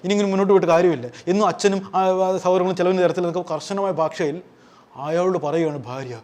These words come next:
നമ്മുടെ രാജീവൻ ആകെ വിറച്ചു, ശരീരം ആകെ വേർത്തൊലിച്ചു, മുടി ദേ ഇങ്ങനെ അങ്ങ് പൊങ്ങി. സ്വന്തം ഭാര്യ മുഖത്ത് നോക്കി പറയുകയാണ് ജോലിക്ക് പോകണമെന്ന്. ആണത്തമുള്ള ഒരുത്തിന് സഹിക്കാൻ പറ്റുന്ന ഭാഷയല്ല ഭാര്യ പറഞ്ഞിരിക്കുന്നത്. ജോലിക്ക് പോകണമെന്ന്, അതും ഭർത്താവിനോട് പറയുകയാണ്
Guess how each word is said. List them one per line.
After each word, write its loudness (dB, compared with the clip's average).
നമ്മുടെ -8
രാജീവൻ -2
ആകെ 0
വിറച്ചു, -4
ശരീരം 0
ആകെ 4
വേർത്തൊലിച്ചു, 4
മുടി 4
ദേ 8
ഇങ്ങനെ 6
അങ്ങ് 2
പൊങ്ങി. 2
സ്വന്തം -6
ഭാര്യ 0
മുഖത്ത് 0
നോക്കി -4
പറയുകയാണ് 2
ജോലിക്ക് 2
പോകണമെന്ന്. -4
ആണത്തമുള്ള 4
ഒരുത്തിന് 2
സഹിക്കാൻ 0
പറ്റുന്ന -2
ഭാഷയല്ല 2
ഭാര്യ 2
പറഞ്ഞിരിക്കുന്നത്. -2
ജോലിക്ക് 2
പോകണമെന്ന്, -2
അതും 0
ഭർത്താവിനോട് 2
പറയുകയാണ് 2